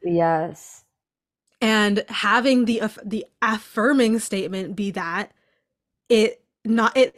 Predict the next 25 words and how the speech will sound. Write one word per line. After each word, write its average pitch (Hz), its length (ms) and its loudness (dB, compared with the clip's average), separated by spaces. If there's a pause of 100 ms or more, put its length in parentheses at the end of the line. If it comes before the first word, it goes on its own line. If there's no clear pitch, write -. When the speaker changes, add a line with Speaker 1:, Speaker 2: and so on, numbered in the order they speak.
Speaker 2:
it's 254 160 0
like 302 180 2
your, 254 160 4
your 214 360 0
language 285 360 2
is 247 140 0
matching 208 500 0
how, 214 400 -2
how 208 220 0
you 233 180 2
truly 208 600 -4 (520)
are 214 240 0
inside 202 400 -2
of 175 80 -10
yourself. - 440 -12
Your 190 120 2
Speaker 1:
Yes. 185 180 6
Speaker 2:
language 240 300 2
is 269 140 0
matching 214 680 2 (140)
<laughs> - 140 -20
your, 226 340 4 (220)
what 285 220 4
you 285 180 2
are 254 340 2